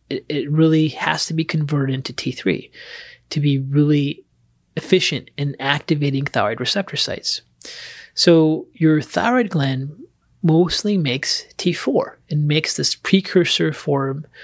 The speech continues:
of thyroid hormone instead of the really active one, T three. And then people, people always wonder, like, "Why doesn't your thyroid just make more T three than T four?" Well, T four that's made by the thyroid gland gets converted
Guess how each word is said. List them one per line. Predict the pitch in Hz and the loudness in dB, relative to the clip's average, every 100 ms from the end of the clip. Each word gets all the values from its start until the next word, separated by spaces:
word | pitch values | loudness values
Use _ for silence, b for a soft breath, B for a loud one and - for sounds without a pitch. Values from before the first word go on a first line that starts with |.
| B B | B B
of | 156 - | -2 0
thyroid | 151 143 135 | 2 2 0
hormone | 147 131 131 123 131 - | -2 -2 -2 -2 -6 -8
instead | 143 - 156 | -4 2 2
of | 151 143 | 2 0
the | 135 135 | 0 0
really | 151 165 165 | 4 6 6
active | 139 147 - 147 | 2 -2 -2 0
one, | 135 123 | -2 -4
T | - 120 | -4 -6
three. | - 87 - 135 | 0 -2 -2 -4
And | |
then | 139 131 | -4 -2
people, | 160 143 135 131 | -4 -2 -4 0
people | 175 151 | 0 0
always | 135 135 | -2 -2
wonder, | 220 147 | -2 -2
like, | 123 | -2
"Why | 139 147 165 | 0 0 0
doesn't | 151 | -4
your | 147 | -4
thyroid | 160 160 147 | -4 -4 -2
just | 143 - | -4 -2
make | 143 135 | -2 -4
more | 151 147 147 139 B B B B | -2 0 -2 -4 B B B B
T | - 175 | 2 2
three | - 185 160 | 4 2 2
than | - 135 131 | 0 -8 -4
T | 147 | -4
four?" | - 160 - - B B B - | -2 0 -2 -6 B B B 4
Well, | 165 160 - | 4 4 -6
T | - 214 | 0 2
four | 185 - 262 240 127 151 - _ _ _ - | 2 -2 2 4 2 0 -10 _ _ _ -4
that's | 156 170 | -2 2
made | 165 165 | 2 2
by | 156 | -2
the | 143 | -2
thyroid | - - 98 101 | -2 0 2 2
gland | 143 113 113 139 - _ - | 0 -4 -4 -10 -16 _ -2
gets | 180 - | -2 0
converted | 180 165 156 180 190 165 135 131 | 0 0 2 4 4 2 -2 -6